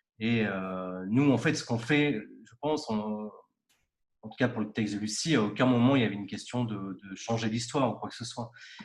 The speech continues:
Mais c'était vraiment, comme on disait tout à l'heure, c'était de faire en sorte, euh, qu'est-ce que nous, on peut apporter à notre échelle à, à Lucie, c'était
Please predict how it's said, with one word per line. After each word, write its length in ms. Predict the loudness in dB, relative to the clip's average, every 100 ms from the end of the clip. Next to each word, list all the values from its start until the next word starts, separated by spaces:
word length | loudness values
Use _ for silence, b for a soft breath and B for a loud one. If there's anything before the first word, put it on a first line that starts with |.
| B -10
Mais 80 |
c'était 220 | -8 -6 -4
vraiment, 260 | 0 -2
comme 140 | 0 -2
on 60 |
disait 200 | -2 -8
tout 120 | -10 -4
à 60 | 0
l'heure, 180 | 0 0
c'était 380 | -6 -10 -10 -6
de 240 | -4 -4 -4
faire 220 | -2 -2
en 80 | -2
sorte, 340 | 0 -2 -2 -14 -20 -8
euh, 180 | -6 -6 -6
qu'est-ce 180 | -6
que 80 | 2
nous, 160 | 2 4
on 180 | 2 2
peut 100 | 0
apporter 400 | -2 -4 -6 -2
à 40 |
notre 460 | -2 -4 -10 -12 -12 B B B B -14
échelle 400 | -8 -2 2 4
à, 180 | 2 2
à 20 |
Lucie, 360 | -2 -2 -2 -2
c'était 320 | -4 -4